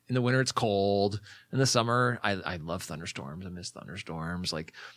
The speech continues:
but when I graduated from college, I was like, I need to get to a big city.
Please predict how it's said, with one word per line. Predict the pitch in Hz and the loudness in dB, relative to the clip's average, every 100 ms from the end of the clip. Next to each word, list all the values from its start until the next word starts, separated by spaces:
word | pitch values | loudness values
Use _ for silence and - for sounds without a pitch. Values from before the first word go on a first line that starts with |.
| _ | _
but | 139 | 4
when | 131 | 8
I | 143 | 8
graduated | 143 143 147 139 113 | 10 8 10 6 4
from | 98 | -2
college, | - 98 98 98 | -2 0 0 -2
I | |
was | 87 | -6
like, | 85 | -6
I | 92 104 | -4 0
need | 104 101 92 | 2 0 -2
to | |
get | 95 95 85 - _ _ | -4 -2 -2 -4 _ _
to | - 82 | -6 -6
a | |
big | 76 76 | -6 -6
city. | - 85 50 - | -4 -4 -8 -14